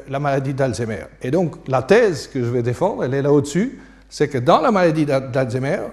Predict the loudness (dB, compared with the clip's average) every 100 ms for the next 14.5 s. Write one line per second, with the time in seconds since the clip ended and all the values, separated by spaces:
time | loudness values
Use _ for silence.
0 | -16 _ _ -6 0 0 2 2 2 -2
1 | -2 -2 0 -4 -2 -2 0 0 0 0
2 | -2 -4 -2 0 2 2 0 -8 -20 -20
3 | -20 _ -4 0 2 2 0 0 4 2
4 | 2 -6 -12 -8 -4 -2 -2 2 2 4
5 | 0 0 -2 -4 -8 -6 -4 -6 -6 -10
6 | -20 _ _ _ _ -6 -4 -4 -6 -6
7 | -6 -6 -8 -18 _ -8 -2 0 2 0
8 | -4 -10 -20 -18 -12 -12 -12 -12 -12 -12
9 | -18 -20 -20 -20 -16 2 6 6 4 0
10 | -6 -4 -4 -2 -4 -4 -6 -6 -6 -8
11 | -8 -6 -8 -10 -8 -6 -6 -4 0 2
12 | 2 2 -2 -4 -4 -4 -8 -16 -20 _
13 | -8 -4 -4 -6 -6 -4 -2 -4 -8 -12
14 | -8 -2 -2 -2